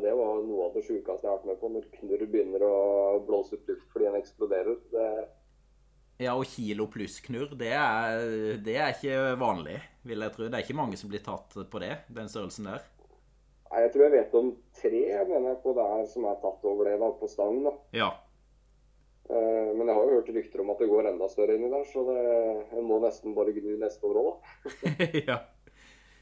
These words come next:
Speaker 2: Det er håp om å forbedre enda mer, kanskje, hvis en er veldig heldig.
Speaker 1: Ja, jeg tror ikke jeg skal tørre å drømme så mye om det, men, eh, det hadde jo vært artig å ha to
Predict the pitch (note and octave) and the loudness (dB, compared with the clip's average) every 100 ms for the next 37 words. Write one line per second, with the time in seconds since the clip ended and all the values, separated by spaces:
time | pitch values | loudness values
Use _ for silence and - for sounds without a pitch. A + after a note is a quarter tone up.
0 | _ _ G#2+ G#2+ A#2+ - A2 A2 A2 A2 | _ _ -12 -4 -4 -4 -6 -4 -2 0
1 | A2 A#2 - _ - - B2 A2+ G#2 A2+ | -2 -6 -16 _ -14 -8 -2 -2 -2 -2
2 | G#2+ F#2+ F#2+ A2 - - B2+ - C3+ A#2+ | -2 -2 -4 -6 -8 -8 -6 -6 -6 -6
3 | B2+ A2 A2+ G2+ G2 F#2+ F#2+ C#3 - _ | -8 -6 -4 -4 -4 -4 -6 -10 -14 _
4 | _ _ _ _ _ _ _ _ _ _ | _ _ _ _ _ _ _ _ _ _
5 | - - A2 - A#2 B2+ A#2 C3 - A2 | -6 -2 0 2 2 4 4 4 6 6
6 | G#2+ A#2 G2+ G2 A#2+ G#2 G2 G2 A#2 A#2 | 6 4 2 -2 2 4 4 4 2 2
7 | A2+ A#2 A2+ A2 G#2+ - - _ _ - | 2 2 2 0 -4 -6 -16 _ _ 0
8 | A2+ A2+ A2 A2+ - A#2+ - G#2+ G#2 G#2 | 4 4 4 4 4 2 2 2 2 0
9 | - A2+ G#2+ | -6 -10 -6